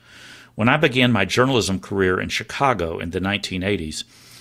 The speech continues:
there were still some old, crusty, working-class guys around the newsroom.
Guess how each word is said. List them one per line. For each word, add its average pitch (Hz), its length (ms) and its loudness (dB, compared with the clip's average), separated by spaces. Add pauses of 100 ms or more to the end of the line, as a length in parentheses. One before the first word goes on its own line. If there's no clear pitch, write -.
(240)
there 110 100 2
were 107 120 0
still 147 260 4
some 104 280 2
old, 143 400 6
crusty, 120 400 2
working-class 107 840 0
guys 95 380 0
around 85 300 -4
the 80 80 -8
newsroom. 87 480 -6